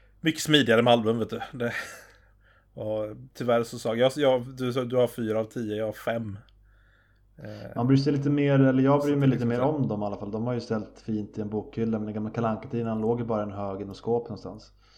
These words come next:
Speaker 1: Ja, jo, men
Speaker 2: De
Speaker 1: precis.
Speaker 2: här är ju
Speaker 1: Mina
Speaker 2: liksom
Speaker 1: ligger i en
Speaker 2: proper
Speaker 1: ballonlåda.
Speaker 2: books. De står ju framme och folk
Speaker 1: Mm.
Speaker 2: kan se dem.
Speaker 1: Ja, men precis.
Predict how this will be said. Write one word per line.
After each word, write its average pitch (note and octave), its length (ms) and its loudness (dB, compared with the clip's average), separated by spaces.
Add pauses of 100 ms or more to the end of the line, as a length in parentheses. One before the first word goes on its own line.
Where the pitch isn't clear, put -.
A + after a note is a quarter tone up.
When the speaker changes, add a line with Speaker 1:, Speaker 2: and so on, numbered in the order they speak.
(240)
Speaker 1:
Ja, A#2 300 4
jo, A2+ 80 0
men A#2 120 -6
Speaker 2:
De - 40 -16
Speaker 1:
precis. G#2+ 160 -4
Speaker 2:
här A#2+ 120 2
är A#2+ 40 4
ju A#2 60 4
Speaker 1:
Mina A2 140 0
Speaker 2:
liksom G#2+ 180 0
Speaker 1:
ligger G#2+ 100 -4
i G2+ 120 -2
en A#2+ 80 4
Speaker 2:
proper G2+ 240 0
Speaker 1:
ballonlåda. G#2+ 340 6
Speaker 2:
books. G#2+ 380 -2
De A2+ 140 -4
står A2 240 0
ju G#2+ 240 0
framme A2 640 -2
och G2 300 -6
folk B2 120 0
Speaker 1:
Mm. A2+ 140 2
Speaker 2:
kan G#2 100 -4
se A#2 260 4
dem. F#2+ 200 -8 (920)
Speaker 1:
Ja, C3 80 -2
men C3 120 2
precis. A#2+ 500 -8